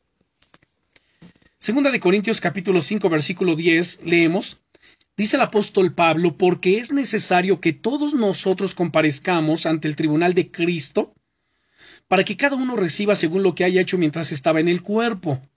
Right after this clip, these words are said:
sea bueno o sea malo". Así que es necesario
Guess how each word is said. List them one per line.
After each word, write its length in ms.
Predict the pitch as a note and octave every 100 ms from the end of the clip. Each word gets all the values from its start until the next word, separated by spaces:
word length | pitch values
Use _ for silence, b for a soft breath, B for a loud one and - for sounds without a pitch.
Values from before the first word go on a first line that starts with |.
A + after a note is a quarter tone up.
| -
sea 340 | - C#3+ C#3+
bueno 600 | G3 B3 A#3 F3 F3 -
o 100 | -
sea 220 | D3 D#3+ D3+
malo". 420 | D3 C#3 C3+ C3 _ _ _ _ _ _ _
Así 220 | D3+ G#3
que 280 | E3 D#3+ - -
es 280 | A3+ B3 A#3
necesario 1040 | A3+ G#3+ - E3 - F3 D#3 D#3 F#3 A3+